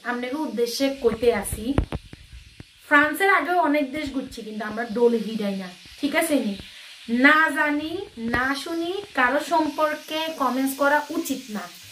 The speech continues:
এ কথাটা মনে রাখবেন। অনেকে দেখেন মুখোশ ইন্ডিয়ায় এ ধরনের comments করে। আপনি যদি এত হাদিজালা অন, তা আপনি মানুষকে খারাপ comments কিনলে করেন?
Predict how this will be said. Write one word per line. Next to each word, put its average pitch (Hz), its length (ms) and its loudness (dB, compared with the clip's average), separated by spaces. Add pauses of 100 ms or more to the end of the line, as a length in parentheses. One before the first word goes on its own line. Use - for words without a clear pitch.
(160)
এ 254 160 2
কথাটা 302 400 2
মনে 311 300 2
রাখবেন। 202 340 -2
অনেকে 294 340 2
দেখেন 349 360 2
মুখোশ 349 460 0
ইন্ডিয়ায় 320 500 2 (420)
এ 262 160 2
ধরনের 294 400 2
comments 233 380 0
করে। 202 200 -8
আপনি 247 240 0
যদি 269 180 4
এত 277 220 4
হাদিজালা 294 840 4
অন, 240 220 0 (600)
তা 294 80 0
আপনি 320 360 4
মানুষকে 339 420 0
খারাপ 339 380 2
comments 339 320 0
কিনলে 285 280 2
করেন? 190 300 -8